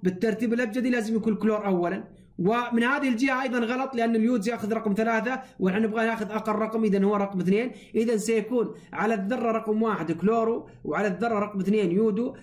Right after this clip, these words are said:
فسيصبح اسم مركب واحد شرطة كلورو، شرطة اثنين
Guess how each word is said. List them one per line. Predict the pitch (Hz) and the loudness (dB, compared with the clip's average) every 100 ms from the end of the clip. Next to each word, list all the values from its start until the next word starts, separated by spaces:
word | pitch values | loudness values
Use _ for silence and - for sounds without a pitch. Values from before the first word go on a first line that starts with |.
| - | -6
فسيصبح | 170 175 233 190 | -2 0 -2 -2
اسم | 185 202 196 | -4 0 2
مركب | 208 214 185 - | 2 -2 -4 -2
واحد | 180 190 233 - 277 285 - | 0 2 2 -2 -4 -8 -6
شرطة | - 226 196 196 208 | -4 -2 -2 -2 -2
كلورو، | 202 175 208 202 185 214 - - - - - | -2 0 2 2 2 0 -4 -16 -20 -20 -20
شرطة | - 202 277 - 254 | -4 -2 -2 -2 -4
اثنين | 214 220 220 214 185 - - | 0 2 4 4 0 -2 -12